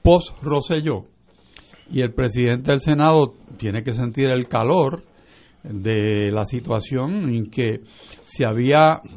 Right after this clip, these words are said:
fantasmas por el Capitolio y ahora hay fantasmas que están fuera del Capitolio, pero, pero por de un senador,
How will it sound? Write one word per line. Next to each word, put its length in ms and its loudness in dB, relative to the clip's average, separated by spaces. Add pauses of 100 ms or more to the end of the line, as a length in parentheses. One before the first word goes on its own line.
(160)
fantasmas 760 0
por 160 0
el 100 -2
Capitolio 640 2 (500)
y 120 -2
ahora 440 4
hay 340 2 (420)
fantasmas 760 -2
que 80 -4
están 300 -2
fuera 240 0
del 160 2
Capitolio, 540 0
pero, 360 2
pero 220 2
por 160 -2
de 80 0
un 160 0
senador, 640 2